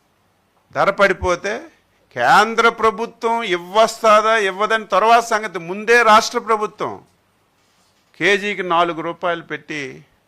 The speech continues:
చిత్తూరు మ్యాంగో అంతా కొని వారికి డబ్బులు ఇచ్చిన సందర్భం ఈ సందర్భంగా గుర్తు చేస్తున్నాను. ఇక కర్నూలు జిల్లాలో ఉల్లి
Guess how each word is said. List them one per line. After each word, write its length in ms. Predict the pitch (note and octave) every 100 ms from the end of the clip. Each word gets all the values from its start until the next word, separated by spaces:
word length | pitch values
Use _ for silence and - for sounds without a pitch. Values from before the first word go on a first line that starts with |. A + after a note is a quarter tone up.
| _ _ _ _ _ _ _ _ _ _ _ _ _ _ _ _ _ -
చిత్తూరు 420 | C#3 C3+ E3+ E3+
మ్యాంగో 500 | D#3 C3 C#3 E3 E3
అంతా 300 | D#3+ D#3 -
కొని 580 | C#3 - C3+ C#3 A#2+ C#3 C#3+ _ -
వారికి 720 | A#2+ C3+ B2+ B2+ A#2+ A2+ D3 _ _ _
డబ్బులు 340 | A#2+ A#2+ D3+ E3
ఇచ్చిన 240 | D3 C#3
సందర్భం 580 | C3 B2 B2 B2+ - C3
ఈ 100 | A#2+
సందర్భంగా 600 | - G#2+ A2 A2 A2 B2
గుర్తు 420 | C3+ G2+ _ -
చేస్తున్నాను. 460 | F#2+ _ - - _ _ _ _ _ _ _ _ _ _ _ _ B2
ఇక 460 | B2+ D3 C3 A2 A2+ _ _ _ _ _ _ _ _ _ _
కర్నూలు 480 | - B2+ D3+ E3+ D#3
జిల్లాలో 480 | B2+ C3 B2 B2 C3+
ఉల్లి 500 | F#2+ G2+ G#2 A#2+ G#2+